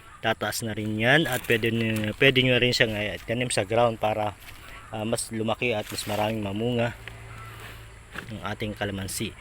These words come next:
Pero makita nyo, ayan, no, nasa pot lang siya. At makita nyo may flower na rin, oh.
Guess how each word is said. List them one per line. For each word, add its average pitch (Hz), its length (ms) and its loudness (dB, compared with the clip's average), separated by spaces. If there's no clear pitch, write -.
Pero 113 240 0
makita 117 320 2
nyo, 113 160 0
ayan, 110 160 2
no, 101 80 -2
nasa 101 640 -2
pot 104 240 -4
lang 104 80 -2
siya. 110 300 -2
At 104 100 -12
makita 107 300 -2
nyo 113 100 -2
may 107 140 -4
flower 98 320 -2
na 98 160 -4
rin, 95 160 -6
oh. 90 160 -14